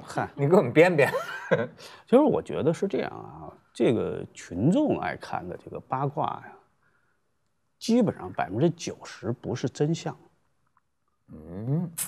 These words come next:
Speaker 2: 有意思。
Speaker 1: 所以我对这个不是很感兴趣，在于哪儿呢？我一看，哎呦，不是真相，它是事实，事实不等于真相。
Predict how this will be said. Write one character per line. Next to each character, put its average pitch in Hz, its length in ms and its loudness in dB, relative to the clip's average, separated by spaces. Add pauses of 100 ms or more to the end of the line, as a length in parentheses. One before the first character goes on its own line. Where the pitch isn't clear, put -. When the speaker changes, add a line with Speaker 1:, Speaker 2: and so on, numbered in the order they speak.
(140)
Speaker 2:
有 135 180 -6
意 139 60 -6
思。 143 60 -2
Speaker 1:
所 170 160 8
以 202 40 10
我 90 280 4
对 208 180 6
这 202 140 4
个 101 40 0
不 - 300 -6
是 220 100 6
很 147 160 4
感 - 160 -2
兴 139 220 -2
趣， 120 100 -2
在 143 200 -2
于 127 80 -2
哪 127 160 -10
儿 90 60 -16
呢？ 90 60 -14
我 95 160 -6
一 151 80 4
看， - 220 -2
哎 107 80 -2
呦， - 80 -6 (1080)
不 147 120 0
是 143 60 -8
真 165 160 0
相， 151 180 -10 (600)
它 - 160 2
是 254 120 2
事 - 240 2
实， 104 400 0 (640)
事 277 320 8
实 135 300 0
不 190 120 -4
等 123 240 -4
于 76 160 -16
真 85 200 -14
相。 - 180 -20